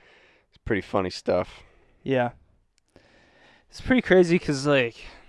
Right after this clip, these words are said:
Speaker 2: I don't know, just brings me back to a fonder time on, on YouTube.
Speaker 1: Yeah.
Speaker 2: You know, it got me thinking of all the people that he had in there,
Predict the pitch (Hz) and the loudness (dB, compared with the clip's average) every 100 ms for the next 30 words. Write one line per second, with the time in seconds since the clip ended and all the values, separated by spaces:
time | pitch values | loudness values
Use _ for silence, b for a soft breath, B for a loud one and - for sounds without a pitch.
0 | B B B - - 139 139 135 127 - | B B B -20 -10 -8 -6 -6 -6 -8
1 | b b b - 151 165 165 151 147 147 | b b b -12 -8 -4 -4 -4 2 2
2 | 151 - 139 - - 143 147 139 131 - | 2 0 -2 -2 -8 -8 -6 -6 -10 -10
3 | 135 139 135 123 107 120 120 113 127 123 | -10 -6 -6 -6 -6 -6 -6 -8 -8 -8
4 | 127 123 - 117 110 110 - - 98 98 | -8 -10 -12 -14 -14 -20 -16 -2 2 2
5 | 92 b b b 120 117 117 120 123 139 | 0 b b b -12 -8 -6 -4 -2 -4
6 | 135 - 139 131 127 131 123 - 131 131 | -4 -8 -6 -2 0 0 -2 -8 -4 0
7 | 127 127 131 131 123 123 123 123 123 123 | 0 0 0 0 2 0 -2 -2 0 0
8 | 123 | -2